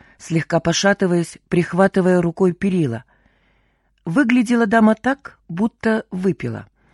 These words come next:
Проходя мимо женщин, она едва взглянула на них.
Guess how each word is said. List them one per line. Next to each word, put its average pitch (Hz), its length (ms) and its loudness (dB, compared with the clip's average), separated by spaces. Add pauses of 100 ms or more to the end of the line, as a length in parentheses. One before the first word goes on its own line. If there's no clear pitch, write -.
(540)
Проходя 170 480 0
мимо 170 280 4
женщин, 190 540 0
она 175 540 4
едва 160 360 0
взглянула 175 520 2
на 131 160 0
них. 127 320 -4